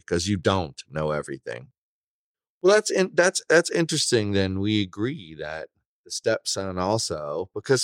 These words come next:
see, to me, he's that, he's the asshole because, I mean, they stress in the story, it comes, I mean, to me, it gets stressed that, like, it stands out when I heard it. Oh, he's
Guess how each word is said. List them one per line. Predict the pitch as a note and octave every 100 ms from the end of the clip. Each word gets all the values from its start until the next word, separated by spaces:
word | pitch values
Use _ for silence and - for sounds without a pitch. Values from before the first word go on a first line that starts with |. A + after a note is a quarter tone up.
| A#2
see, | - F3+
to | F3
me, | F3 G3 E3+ B2+ C3 _ _
he's | - D3+ C3+
that, | C3 A#2+ A#2
he's | D3 D3
the | B2 A#2+
asshole | A#2+ D#3 B2+ A2+ A2
because, | A2+ - A2 A2
I | F2+
mean, | G#2 G#2
they | A2
stress | G#2 - - C3 C3 B2+
in | A#2+ G2+
the |
story, | - - G#2+ F#2 F2 F2+ _ _
it | - -
comes, | F#2 F2+ -
I |
mean, | D2+ C2
to | G2+
me, | F#2
it | C#2+ -
gets | E2 D#2+ -
stressed | - A1 A#1 - - _ - - _
that, | G#2 F2+ D2 _ _ _ _ _
like, | -
it | -
stands | - B2 B2 B2
out | A2 E2 C#2
when | D2+
I | D#2
heard | E2 D#2 C#2
it. | -
Oh, | G#2+
he's | F#2+ -